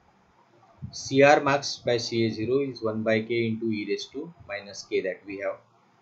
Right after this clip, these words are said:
already found out here. C R max by C A zero is one by capital K, one minus e raised to minus K. First part, here it is actually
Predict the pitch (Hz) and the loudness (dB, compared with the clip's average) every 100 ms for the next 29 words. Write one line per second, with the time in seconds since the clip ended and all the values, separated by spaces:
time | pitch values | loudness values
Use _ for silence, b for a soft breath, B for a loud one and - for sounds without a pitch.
0 | - 101 104 110 - 95 92 90 - - | -10 -6 -4 -4 -6 -8 -6 -8 -10 -10
1 | 101 87 - _ _ _ _ _ _ _ | -8 -8 -10 _ _ _ _ _ _ _
2 | _ - - - - - 123 123 127 131 | _ -20 -20 -20 -10 2 4 4 2 0
3 | 123 123 123 117 113 117 135 175 - 117 | 2 0 2 0 2 2 2 0 -4 -4
4 | 113 123 117 - - 113 123 165 190 - | 0 -2 -2 -8 -8 -6 -2 -2 -4 -12
5 | - _ _ - 123 117 107 117 143 120 | -20 _ _ 0 0 0 -2 -2 -4 -2
6 | 113 107 - 151 139 98 92 - - 85 | 0 0 -2 -6 -4 -4 -6 -10 -10 -12
7 | - _ _ _ _ _ _ _ _ _ | -14 _ _ _ _ _ _ _ _ _
8 | - - - _ _ - - _ - _ | -20 -20 -20 _ _ -20 -20 _ -20 _
9 | _ _ - 139 135 - 110 95 120 135 | _ _ 0 4 4 4 -2 0 4 6
10 | 131 135 - 110 - 127 151 226 | 6 2 0 -2 0 0 0 -2